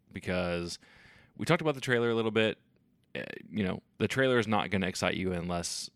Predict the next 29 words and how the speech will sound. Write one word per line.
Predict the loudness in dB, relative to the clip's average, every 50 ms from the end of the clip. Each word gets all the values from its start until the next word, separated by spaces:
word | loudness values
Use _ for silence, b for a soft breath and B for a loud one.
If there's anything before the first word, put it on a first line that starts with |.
| _ _ -8
you | -6 -4
know, | -2 -2
you | -4 -4 -4 -4 -4 -4 -4 -6 -6 -6 -8 -8 -8 -10 -12 -14 -14
are | -10
probably | -6 -6 -4 -4 -4
somebody | -6 -6 -4 -4 -4 -4
that | -4 -4 -2
watches, | -2 -4 -4 -4 -8 -10 -10
like, | -10 -12 -12
forty-eight | _ -6 -6 -4 -4 -6 -4 -4
Hours | -4 -4 -4 -6
and | -8 -6
Dateline | -6 -6 -6 -6 -8 -8 -8 -8 -8 -10 -10 -8
religiously, | -8 -6 -6 -6 -6 -8 -8 -10 -10 -10 -6
right? | -4 -4 -4 -4
Because | -4 -6 -8 -6 -2
that, | 0 0 0 0 -2
that's | -4 -4 -4
what | -6 -8
this | -8 -6 -6 -4
feels | -4 -4 -4 -4 -6 -8
like. | -10 -10 -12 -16 -20 b b b b b b b
But | -6 -4 -4
it's | -4 -6 -6 -8 -10 -4 0
really | 2 4 4 4 4 4 2 2 2
gonna | 2 0 0 2
rely | 0 0 0 0 0 0 0 0 -2
on | -2 -2 -2 -2 -2 -2 -4 -6 -6 -8 -10 -12 -18 -20 -20 -20 _ _ _ -4
getting | -2 0 0 0 0 -2 -2 -4 -4 -6